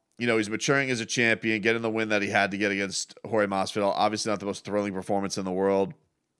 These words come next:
um, but not a lot of people have touched this guy. It's, it, it's just not the case. And I do think that if this would have happened when it was supposed to happen last summer, there could have been some weirdness, you know, the camp, these guys, you know, being teammates and all that type of stuff.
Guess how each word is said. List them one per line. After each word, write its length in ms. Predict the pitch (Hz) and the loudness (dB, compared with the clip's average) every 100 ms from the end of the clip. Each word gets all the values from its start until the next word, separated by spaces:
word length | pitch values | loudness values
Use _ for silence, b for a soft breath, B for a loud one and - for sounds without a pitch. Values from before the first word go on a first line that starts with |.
| - | -2
um, 540 | 104 101 98 95 92 - | 0 2 2 0 -4 -6
but 100 | 113 | 0
not 180 | 135 | 2
a 40 | 160 | 6
lot 180 | 165 151 | 6 4
of 60 | |
people 160 | 151 151 | 4 2
have 100 | 131 | 4
touched 240 | 147 - | 4 2
this 120 | 90 | -6
guy. 320 | - 67 53 - _ | -6 -6 -8 -14 _
It's, 200 | - 98 | -8 -6
it, 120 | 73 104 | -4 -4
it's 280 | 73 98 | -4 -6
just 140 | 107 101 | -6 -4
not 120 | 110 | -4
the 60 | 95 | -2
case. 180 | 101 | -4
And 80 | 95 | -2
I 60 | 110 | -2
do 260 | - 156 | 2 2
think 260 | 160 156 120 | 4 4 6
that 280 | 131 123 - | 8 8 6
if 260 | 123 123 - | 0 -2 -4
this 320 | 123 165 - | 0 0 2
would 120 | 190 | 2
have 100 | 170 | 4
happened 520 | 143 131 131 143 139 | 6 8 8 4 -2
when 160 | 120 120 | -2 -2
it 60 | 113 | -2
was 120 | 110 | -4
supposed 380 | 113 127 120 127 | -4 -2 0 2
to 60 | |
happen 280 | 127 113 123 | 4 4 2
last 280 | 117 107 - | 2 0 0
summer, 480 | 120 117 135 131 b b b b b - | -4 -2 -2 -2 b b b b b 0
there 120 | 127 | 0
could 160 | 139 175 | 4 2
have 60 | |
been 100 | 165 | 2
some 300 | 156 160 143 | 0 0 0
weirdness, 600 | 135 139 143 139 139 131 | 0 0 0 0 0 0
you 100 | 127 | 0
know, 280 | 127 123 120 | 4 6 4
the 140 | 113 117 | 2 -4
camp, 720 | - 131 123 127 123 120 110 | -6 -4 0 0 0 -2 -6
these 260 | 120 120 | -6 -4
guys, 560 | 107 120 117 117 113 104 | 2 4 6 4 0 -4
you 80 | 117 | -2
know, 160 | 113 | 0
being 400 | 107 113 127 123 | -2 -6 -8 -8
teammates 1120 | 101 - 123 127 123 123 120 120 120 120 107 | -10 -10 -8 -8 -6 -4 -2 0 -2 -4 -6
and 160 | 107 101 | -8 -8
all 240 | - 120 | -4 -2
that 100 | 120 | 0
type 100 | 117 | -2
of 60 | 110 | -4
stuff. 220 | 120 110 | -4 -4